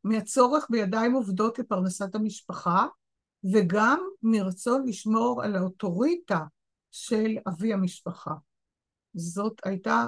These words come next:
משפחה פטריארכלית מאוד מאוד, אה, קשוחה. אני אחטא לאמת אם אני אדבר רק על מספרים ועל מה שהיה חסר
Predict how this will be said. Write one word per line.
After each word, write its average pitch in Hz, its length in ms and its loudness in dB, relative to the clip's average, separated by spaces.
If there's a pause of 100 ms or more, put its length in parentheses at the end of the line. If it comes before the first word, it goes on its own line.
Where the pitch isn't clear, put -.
(120)
משפחה 214 800 0 (440)
פטריארכלית 185 1160 -4
מאוד 214 760 0
מאוד, 185 500 0 (120)
אה, 170 520 0
קשוחה. - 500 -6 (1300)
אני 254 300 8
אחטא - 260 2 (160)
לאמת 330 380 4
אם 277 120 6
אני 262 180 4
אדבר 226 320 2
רק 233 180 0
על 247 100 2
מספרים 254 760 2
ועל 214 140 2
מה 226 120 0
שהיה 226 220 -2
חסר 311 400 0